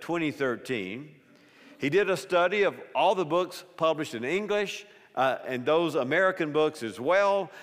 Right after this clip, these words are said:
and he looked at them year to year from year nineteen hundred to two thousand eight, United Kingdom books, American books. And in his book, Morality, he says that the use of I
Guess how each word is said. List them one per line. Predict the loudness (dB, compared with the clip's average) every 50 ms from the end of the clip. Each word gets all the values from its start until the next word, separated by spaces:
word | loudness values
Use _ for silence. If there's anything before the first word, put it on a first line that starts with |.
| -20 -12 -8
and | -6 -4
he | -2
looked | 0 0 0 0 0
at | 0 2
them | 2 0 0 -2 -2
year | 0 2 2 4 4 2
to | 0 -2
year | -2 0 2 2 4 4 4 2 2 0
from | -2 -4 -4 -2
year | -2 0 0 -2
nineteen | 0 0 0 0 0 -2 -2 -4 -4 -2 -2
hundred | -2 -2 0 0 -2 0 0
to | -2 -2
two | -2 -2 -2
thousand | 0 2 2 2 2 0 0 -2 -2
eight, | 0 0 0 0 -2 -6 -12 -10 -8
United | -4 -2 0 0 0 0 -2 -2
Kingdom | 0 0 0 0 0 -4 -4 0
books, | 2 2 2 2 0 -2 -4
American | -4 0 2 4 4 4 2 0 -2 -6 -2
books. | 0 0 2 2 0 -2 -6 -12 -18 -20 -20 -20 -20 -20 _ _ _ _ _ _ _ _ _ _ _ _ _
And | -2 0 2
in | 2 2 2
his | 2 0 0
book, | 2 2 2 2 2
Morality, | 0 0 2 2 2 2 2 2 0 0 0 0 -2 -2 -2 -4 -8 -14 -20 -20 -20 -20 -20 -20 -20 -20 -20 -20 -10 -6
he | -4 -2
says | 2 2 2 4 2 2
that | 0 0 0
the | 0 -2
use | 0 0 0 0 0 -2 -2 -2
of | -4 -2 2 2
I | 2 2 2 2 2 2 2 0 0 -4